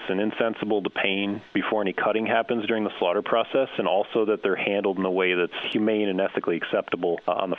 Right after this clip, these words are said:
front end before stunning happens. So when we started doing the assessment of these letters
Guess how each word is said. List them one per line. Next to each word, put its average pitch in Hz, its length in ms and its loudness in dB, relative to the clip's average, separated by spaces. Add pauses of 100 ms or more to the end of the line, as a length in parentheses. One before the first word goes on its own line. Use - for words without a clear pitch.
front 127 200 2
end - 220 -4
before 95 260 -2
stunning 104 340 0
happens. - 400 -4 (640)
So 120 400 4 (480)
when 143 400 2
we 147 420 2 (140)
started 135 260 0
doing 131 240 2
the 117 60 4
assessment 107 480 0
of 95 80 -2
these 95 180 0
letters 98 420 2